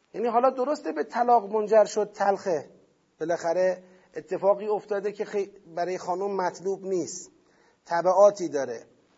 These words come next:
ولی اگر خانم اینجا بالاخره بگذره از اون، اه، نصف مهریه‌ای که حقش هست، این بیشتر رضای خدا رو جلب می‌کنه. خدا اینو در نظر می‌گیره که حالا این آدم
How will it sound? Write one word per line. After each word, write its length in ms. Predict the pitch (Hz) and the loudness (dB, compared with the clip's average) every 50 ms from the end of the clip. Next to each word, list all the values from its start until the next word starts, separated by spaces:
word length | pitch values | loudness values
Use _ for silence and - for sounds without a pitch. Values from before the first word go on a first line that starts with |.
| _ _ _ _ _ _ _ _ _ | _ _ _ _ _ _ _ _ _
ولی 220 | - - 320 359 349 | -2 0 2 4 4
اگر 240 | 320 320 311 302 | 6 8 8 6
خانم 360 | 277 - 247 254 269 277 277 269 | 6 6 2 2 2 2 -2 -2
اینجا 540 | 254 240 226 247 247 247 247 240 233 233 - - - _ _ _ - | -4 -2 2 6 8 10 10 8 6 4 -2 -12 -20 _ _ _ -6
بالاخره 680 | - 220 233 226 220 214 220 226 233 240 240 240 240 220 - - - _ _ _ _ - 190 | -2 0 0 0 0 2 0 2 2 2 2 0 0 -4 -8 -12 -20 _ _ _ _ -8 -2
بگذره 640 | 226 330 330 240 196 175 180 196 185 180 175 170 165 - | 0 0 0 -2 -4 2 6 6 6 8 6 4 2 2
از 180 | 175 170 151 139 139 131 _ _ _ _ - | 0 0 0 -2 -12 -20 _ _ _ _ -10
اون، 420 | 185 175 175 165 160 151 139 135 - - _ _ _ _ _ _ _ _ - | -8 -6 -4 -4 -6 -8 -10 -14 -18 -20 _ _ _ _ _ _ _ _ -10
اه، 180 | 143 151 151 | -6 -4 -4
نصف 360 | 147 151 165 185 175 - - | -2 -2 -2 -4 -4 -6 -6
مهریه‌ای 680 | 175 170 165 170 165 156 156 156 156 160 165 165 160 156 | -4 -4 -2 -4 -4 -6 -8 -10 -6 -4 -4 -4 -4 -4
که 140 | 147 - 170 | -6 -6 -6
حقش 520 | - 156 170 165 165 - 180 180 170 170 | -4 -2 -4 -4 -4 -6 -8 -8 -8 -8
هست، 600 | 180 190 226 262 269 254 240 247 233 - - - _ _ _ _ _ _ _ _ _ _ _ _ _ _ | -6 -4 -2 0 2 2 2 0 -4 -10 -16 -18 _ _ _ _ _ _ _ _ _ _ _ _ _ _
این 260 | - - 339 330 330 | -4 -2 0 0 0
بیشتر 460 | 320 330 302 - - - 330 330 330 311 | -2 -4 -4 -4 0 4 4 4 6 4
رضای 300 | 285 254 233 247 220 202 | 2 0 2 2 2 0
خدا 300 | 180 - 160 170 160 151 | 0 -2 -2 0 0 2
رو 120 | 151 147 139 | 0 0 -2
جلب 360 | - 135 151 143 139 127 123 | 0 2 2 2 2 0 -6
می‌کنه. 580 | 131 131 123 - 139 131 123 120 113 110 _ _ _ _ _ _ _ _ _ _ _ - | -12 -14 -12 -12 -12 -12 -12 -12 -14 -16 _ _ _ _ _ _ _ _ _ _ _ -8
خدا 160 | - 285 302 | 0 4 4
اینو 180 | 294 285 277 262 | 4 4 4 4
در 160 | 262 247 233 | 6 6 6
نظر 300 | 233 233 226 220 254 254 | 6 4 4 6 6 6
می‌گیره 360 | 254 254 247 214 247 240 247 | 6 4 -6 -8 -8 -8 -6
که 100 | - 254 | -2 0
حالا 180 | 226 226 226 247 | 2 2 2 0
این 220 | 226 247 254 247 | -2 -4 -6 -4
آدم 480 | - 202 214 202 233 233 240 240 240 | 0 0 2 2 2 0 0 -2 -6